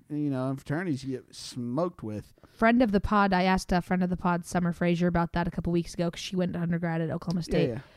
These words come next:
Speaker 2: I said, "You know, so what's the whole deal with that?" And she said, "I don't know. It's just to be obnoxious and make noise."
Speaker 1: Oh, yeah. Everyone hates it. It's so, it's so annoying.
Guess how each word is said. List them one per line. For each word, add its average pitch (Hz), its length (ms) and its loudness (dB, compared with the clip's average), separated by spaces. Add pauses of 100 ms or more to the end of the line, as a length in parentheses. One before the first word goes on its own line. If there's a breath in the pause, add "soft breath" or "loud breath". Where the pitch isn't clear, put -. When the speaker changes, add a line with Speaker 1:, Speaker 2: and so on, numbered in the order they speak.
(160 soft breath)
Speaker 2:
I 196 40 2
said, 202 180 2
"You 214 80 2
know, 214 60 6
so 226 120 -2
what's 339 180 4
the 311 100 4
whole 302 140 6
deal 247 180 6
with 254 100 4
that?" 190 100 2
And 175 120 -2
she - 80 -6
said, 196 200 0 (320 soft breath)
"I 359 80 4
don't 220 160 6
know. 196 160 8
It's 254 140 0
just - 160 -8
to 190 60 -6
be 226 100 4
obnoxious 190 500 2
and 185 80 2
make 175 200 2
noise." 165 360 2
Speaker 1:
Oh, 139 300 0 (120)
yeah. 131 240 -2 (100)
Everyone 160 320 2
hates 135 320 -2
it. 123 80 0
It's 117 180 -6
so, 139 320 0
it's 139 240 -6
so 147 280 0
annoying. 104 480 -4